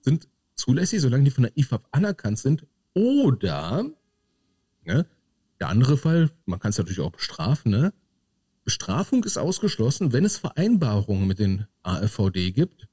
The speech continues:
mit der den Spielbetrieb organisierten Körperschaft. Oh. Sprich, ne, wenn die N F L sagt, „Hey, wir machen jetzt ein Spiel bei euch.“ Und dann sagt der A V D, „Geil, Zustimmung, erledigt.“ Ne, dann kann jetzt kein, äh, Huber-Nachfolger kommen und sagen, äh, „Ey, hier,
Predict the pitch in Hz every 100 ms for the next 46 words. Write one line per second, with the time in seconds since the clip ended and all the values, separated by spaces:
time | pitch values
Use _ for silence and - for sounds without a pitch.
0 | _ _ _ _ _ _ - 143 - 139
1 | 147 147 - 165 165 165 - 139 147 135
2 | 139 - 135 - 135 98 - - _ _
3 | _ _ _ _ _ _ _ - 98 151
4 | 143 90 60 50 _ _ _ _ _ -
5 | 120 107 - 165 175 117 - 123 120 110
6 | 175 127 113 - _ _ _ - 254 214
7 | 160 165 160 156 123 120 - 165 135 113
8 | 107 101 107 107 123 - 127 123 127 117
9 | 110 - 107 104 101 85 _ _ - 113
10 | 98 78 - - 95 80 - _ _ _
11 | _ - 127 135 98 92 95 - 113 107
12 | - - 104 104 104 95 95 139 127 110
13 | 113 120 113 110 110 107 107 104 104 -
14 | 101 127 180 190 208 -